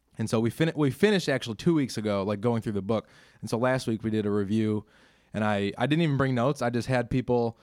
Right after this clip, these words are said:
I, I wanted it to be more, like, interactive, and I just said, I wrote one through sixteen on the board, and I wanted everyone to give me one or two main takeaways from each chapter and tie it all into the thesis, which is that the righteous shall live by faith.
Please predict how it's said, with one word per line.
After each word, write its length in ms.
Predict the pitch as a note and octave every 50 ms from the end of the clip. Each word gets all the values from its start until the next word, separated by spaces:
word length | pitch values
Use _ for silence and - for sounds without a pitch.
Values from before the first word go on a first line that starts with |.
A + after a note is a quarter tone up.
| - - - _ _ -
I, 120 | - A2+
I 100 | - B2
wanted 240 | B2 B2+ B2+ B2+ B2+
it 60 | G#2+
to 60 | A#2+
be 120 | A#2 A#2+ A#2
more, 160 | A#2 A#2 A2+
like, 140 | A2 G#2+ -
interactive, 580 | A#2+ A#2 A2 G#2+ A2 A2+ A2+ - C3+ B2 A2
and 100 | A2+ G#2+
I 60 | G#2+ G#2+
just 180 | G#2 G2+ -
said, 300 | - G#2+ G#2 G2+ G2 G2 _ _ _ _ _ _ _ _ _ _ _ _ _ -
I 80 | A#2+ A2+
wrote 180 | A2+ A#2+ A2
one 180 | A2+ A#2+ B2+ C#3
through 140 | C3+ C#3+ B2
sixteen 480 | - - C3+ - - - D3+ D3 C3+
on 120 | B2+ A#2 A2
the 60 | G#2
board, 400 | F#2+ A2+ A2 G2 F#2 G2 G2 G#2+ -
and 140 | - G#2+ A2
I 80 | A2 G#2+
wanted 320 | G#2+ A2 A2+ A2+ A2 A2
everyone 240 | A2+ A2 A#2 A#2+ A2+
to 80 | A2
give 160 | G#2 A#2 A2+ A2
me 100 | A2 G#2+
one 220 | G#2 A2 A#2 A#2+
or 60 | A#2+
two 180 | A2+ - B2+ A#2+
main 360 | A2+ A2 A2 A2+ A2+ A2+ A2+
takeaways 500 | - B2 A2+ G2+ G#2+ G#2 G#2 G#2 G2+ -
from 180 | - G#2 G2 F#2+
each 240 | G#2 G#2+ F2+ - -
chapter 480 | - - A#2 G2+ G2 - - G2+ F#2+
and 160 | F2+ G2 G2+ -
tie 180 | A2+ G#2+ G#2
it 60 | G#2
all 180 | G2+ G2 G2+ G#2
into 220 | G2+ G2 - G2+
the 160 | F2+ F#2 F2+ F2
thesis, 480 | - A#2 G#2 F#2+ - F#2+ F2+ E2+ -
which 180 | F#2+ F#2+ - -
is 140 | F#2+ E2+ F2+
that 240 | F#2+ F2+ F#2 -
the 100 | G#2+ G2+
righteous 300 | G2 G2 F#2+ F#2 - F#2+
shall 140 | - - F#2+ G2
live 140 | G2 F2+
by 120 | F#2 F2+ F2
faith. 320 | - - G2 G2 G2 -